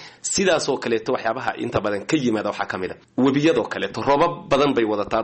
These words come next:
duufaanada noocaas oo kaleeta marka El Niño laga hadlayo. Marka roobabkaasuna khatar fara badan ay leeyihiin. Marka Soomaaliya markii la fiirsho,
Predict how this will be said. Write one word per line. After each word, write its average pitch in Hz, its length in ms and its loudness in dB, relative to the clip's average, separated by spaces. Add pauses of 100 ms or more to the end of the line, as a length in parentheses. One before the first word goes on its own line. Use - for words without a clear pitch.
duufaanada 117 540 0
noocaas 98 380 -4
oo 98 40 -2
kaleeta 95 360 -4
marka 98 240 -2
El 98 100 -2
Niño 101 180 2
laga 92 180 -2
hadlayo. 85 260 -4 (260)
Marka 139 280 2
roobabkaasuna 123 580 -2
khatar 98 280 -8
fara 101 180 -2
badan 87 260 -6
ay 87 60 -6
leeyihiin. 92 440 -2
Marka 123 200 -4
Soomaaliya 147 340 2
markii 123 200 -4
la 98 80 -4
fiirsho, - 280 -8